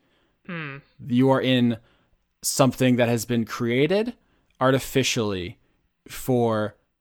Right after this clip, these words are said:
Speaker 2: reformation purposes. Whatever magic that these mirrors employ is customized to the prisoner. So this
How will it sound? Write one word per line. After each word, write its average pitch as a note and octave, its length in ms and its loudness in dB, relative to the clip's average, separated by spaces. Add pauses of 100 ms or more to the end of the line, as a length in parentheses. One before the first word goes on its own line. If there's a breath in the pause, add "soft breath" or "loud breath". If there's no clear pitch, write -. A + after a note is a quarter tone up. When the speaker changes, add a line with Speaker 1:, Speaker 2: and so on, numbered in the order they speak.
(120)
Speaker 2:
reformation A#2+ 800 2
purposes. F2+ 540 -8
Whatever D#3 240 4
magic C3+ 540 2 (380)
that - 200 -8
these A#2 260 -4
mirrors A#2 520 -2
employ B2+ 680 0 (520)
is B2+ 180 -2
customized A#2+ 920 -2
to - 100 -8
the A2 100 -8
prisoner. G2 800 -4 (300)
So A#2+ 260 0
this C#3+ 540 0